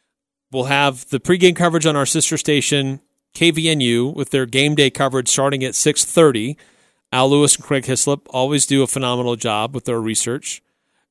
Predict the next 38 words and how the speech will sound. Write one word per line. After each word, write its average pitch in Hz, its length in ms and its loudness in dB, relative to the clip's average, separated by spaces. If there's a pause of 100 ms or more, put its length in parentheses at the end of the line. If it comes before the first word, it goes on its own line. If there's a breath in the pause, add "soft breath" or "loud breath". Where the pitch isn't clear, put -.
(140)
And, 120 400 -2
uh, 113 480 0
that'll 127 340 0
be 147 120 0
a 135 60 -2
full 160 240 0
one 139 180 -2
hour. 120 460 -2 (240)
And 117 180 -6
then 131 380 2
when, 139 160 -2
as 117 80 -6
soon 180 180 0
as 185 80 -2
the 185 80 -4
game 160 220 0
is 135 180 2
over, 135 640 4 (920)
we'll 123 100 -8
be 135 100 2
back 143 280 4
on 151 180 4
the 151 180 4
air 135 200 6
to 127 80 0
break 131 260 0
it 120 80 -6
down 117 460 0 (420)
and 113 220 -4
to 113 60 -2
explain 123 360 -6
what 110 100 -4
happened 131 540 -2
and 101 160 -12
what 110 100 -10
happens 117 380 -8
next 151 380 0
and, 98 120 -18